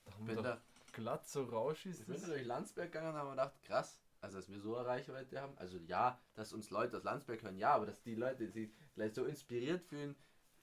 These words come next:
Speaker 2: da so ihr Restaurant danach zu benennen.
Speaker 1: Das ist überm Lech, oder?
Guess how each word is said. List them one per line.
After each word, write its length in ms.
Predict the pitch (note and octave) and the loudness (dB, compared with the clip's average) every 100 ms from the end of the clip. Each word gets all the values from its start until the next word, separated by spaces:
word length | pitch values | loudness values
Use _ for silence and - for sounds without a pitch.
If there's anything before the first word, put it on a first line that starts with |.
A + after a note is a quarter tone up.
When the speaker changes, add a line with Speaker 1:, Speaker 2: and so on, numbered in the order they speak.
| - | 2
Speaker 2:
da 200 | A2+ A2 | 4 4
so 100 | G#2+ | 2
ihr 440 | F#2+ G#2 G2+ G2 - | 0 0 0 -4 -4
Restaurant 480 | G2+ G#2 G2 A2+ D#3+ | -6 -4 -2 0 0
danach 280 | G#2 F#2 | -2 -6
zu 120 | - F2 | -8 -10
benennen. 300 | F#2 F2+ F#2+ _ _ - | -8 -8 -12 _ _ -20
Speaker 1:
Das 120 | G#2+ | -12
ist 60 | D3 | -8
überm 280 | D3+ D#3 | -6 -6
Lech, 260 | D#3 E3 - | -6 -10 -12
oder? 260 | F2+ F#2+ | -12 -12